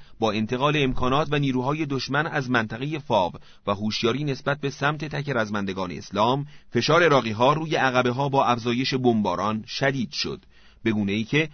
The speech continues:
مرتباً از سوی فرماندهی قرارگاه خاتم الانبیا صلی الله علیه و آله و سلم نسبت به تأمین پدافند منطقه پیگیری و تلاش می‌شد.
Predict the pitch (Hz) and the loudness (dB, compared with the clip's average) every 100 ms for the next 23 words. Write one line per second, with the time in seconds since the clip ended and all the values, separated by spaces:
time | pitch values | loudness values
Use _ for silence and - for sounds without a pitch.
0 | - - 120 113 - 135 143 139 147 156 | -8 0 2 2 0 0 0 0 -4 -4
1 | 143 135 131 127 131 151 131 123 117 135 | 0 0 2 0 0 0 0 0 0 -2
2 | 135 - 143 143 131 113 110 104 104 - | -4 -4 -4 -2 -2 -2 -2 -2 -4 -4
3 | 101 120 147 135 127 113 110 107 95 92 | -6 -4 -2 0 2 0 0 -2 -4 -6
4 | 85 - 82 71 95 123 143 - - - | -10 -12 -10 -6 -2 -2 -2 -12 -14 -4
5 | 117 - 135 - 135 120 113 147 160 151 | -4 0 -2 -2 -6 -6 -8 -6 -6 -2
6 | 135 123 131 135 131 117 98 87 85 101 | 0 0 -2 -2 0 -2 -4 -8 -6 -4
7 | 123 - - - 113 98 98 95 95 104 | -6 -10 -8 -2 0 0 -2 -4 -6 -6
8 | 123 123 101 - 71 - | -4 -4 -6 -10 -12 -12